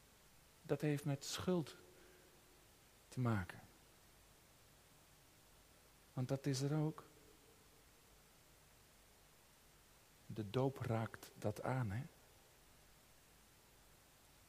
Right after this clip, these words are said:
Onze wereld van vandaag, wij mensen, hebben niet alleen verlossing nodig. Verlossing van al dat kwaad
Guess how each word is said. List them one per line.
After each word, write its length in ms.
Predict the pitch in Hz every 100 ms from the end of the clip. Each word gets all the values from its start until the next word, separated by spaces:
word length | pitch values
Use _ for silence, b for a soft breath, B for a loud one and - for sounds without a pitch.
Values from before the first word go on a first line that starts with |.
| - - - -
Onze 480 | - 170 175 151 151
wereld 400 | 131 160 156 139
van 180 | 147 131
vandaag, 840 | 135 117 123 113 110 110 - - B B B B B -
wij 340 | - 135 151 160
mensen, 680 | 143 143 156 139 110 110 110 B B
hebben 240 | 139 143
niet 180 | 143 143
alleen 280 | 135 135 131
verlossing 640 | - 113 120 143 - 120
nodig. 420 | 107 98 95 101 - B B
Verlossing 600 | - 135 151 160 - 143
van 200 | 131 131
al 220 | 147 160
dat 240 | 143 127 -
kwaad 580 | - 131 143 143 -